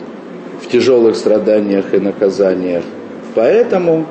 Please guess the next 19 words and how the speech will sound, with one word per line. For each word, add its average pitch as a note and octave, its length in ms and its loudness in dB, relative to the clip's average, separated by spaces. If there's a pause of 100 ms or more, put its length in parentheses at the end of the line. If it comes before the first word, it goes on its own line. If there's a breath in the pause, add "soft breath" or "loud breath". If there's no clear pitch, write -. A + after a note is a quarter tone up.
мудрецы B2 720 2
сосредоточились A2+ 1120 2
в A2 60 2
этом, G#2+ 380 2 (300)
в G#2+ 80 -4
этой A2 300 2
брайте, E3 640 0
как F2+ 200 -8
бы F2 140 -6
в - 40 -12
той G2 180 2
цитате, F#2 500 -2
которую E2+ 460 -2
приводил F2 500 0
Рамбан G#2 360 0
раньше, A2 420 -2 (340 loud breath)
и A#2 100 2
они C3 360 2
говорили B2+ 880 2